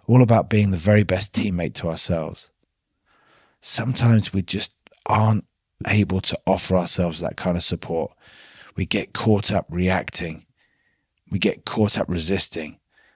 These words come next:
We all have our issues that get in the way, and we all have our work to do, whether it's becoming more aware of our programming, confronting our demons,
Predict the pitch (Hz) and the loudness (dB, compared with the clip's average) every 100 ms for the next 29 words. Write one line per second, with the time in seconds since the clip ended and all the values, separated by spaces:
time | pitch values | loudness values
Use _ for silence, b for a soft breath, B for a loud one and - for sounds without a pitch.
0 | _ - 98 120 117 113 107 104 76 101 | _ -6 2 4 6 4 4 4 4 2
1 | - 107 101 - B B B _ - 101 | 2 2 2 0 B B B _ -8 -2
2 | 117 101 95 90 92 92 87 B B - | 0 0 0 2 4 2 -2 B B -14
3 | 85 101 107 104 95 92 90 95 73 - | -2 2 4 4 4 4 4 2 0 -4
4 | 85 95 90 87 85 78 - - 107 95 | -2 0 0 0 -2 -4 -8 -6 -2 0
5 | 92 101 104 95 95 95 92 85 - - | 4 6 6 6 6 4 4 0 0 4
6 | 107 95 101 98 92 87 b b b b | 4 6 6 6 2 0 b b b b
7 | b b b b - - 90 - 107 98 | b b b b -12 -8 -6 0 2 2
8 | 95 92 85 101 101 98 92 90 - | 2 2 2 4 4 6 4 2 0